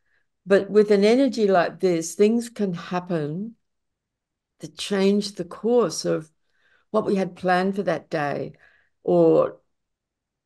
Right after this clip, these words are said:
for your life even, because eclipses are very powerful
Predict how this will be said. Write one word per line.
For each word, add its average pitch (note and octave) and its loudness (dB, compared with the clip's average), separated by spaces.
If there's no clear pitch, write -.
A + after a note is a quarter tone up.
for G3 0
your E3 4
life A3+ 2
even, C3+ -2
because F3+ -2
eclipses G3 -2
are E3+ -4
very G#3+ 2
powerful E3 -4